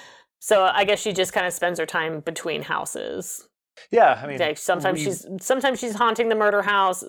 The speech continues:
Speaker 1: sometimes the house that she actually lived the rest of her life and died in, Maplecroft.
Speaker 2: I'd say when you're dead, your schedule probably pre-, is pretty wide open, so you've got time to
Speaker 1: <laughs>
Speaker 2: go between, you know, pranking people here to pranking people there.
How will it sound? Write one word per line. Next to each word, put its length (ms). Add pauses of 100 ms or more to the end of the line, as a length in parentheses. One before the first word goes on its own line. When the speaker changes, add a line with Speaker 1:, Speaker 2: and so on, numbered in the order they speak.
Speaker 1:
sometimes 520
the 100
house 280
that 220
she 220
actually 300
lived 200
the 60
rest 220
of 80
her 100
life 280
and 120
died 220
in, 220 (280)
Maplecroft. 720 (460)
Speaker 2:
I'd 140
say 180
when 100
you're 120
dead, 340
your 160 (360)
schedule 380
probably 240
pre-, 180
is 80
pretty 200
wide 240
open, 340
so 120
you've 120
got 200
time 340
to 160
Speaker 1:
<laughs> 300
Speaker 2:
go 160
between, 440
you 80
know, 320 (400)
pranking 440
people 320
here 420
to 80
pranking 400
people 340
there. 400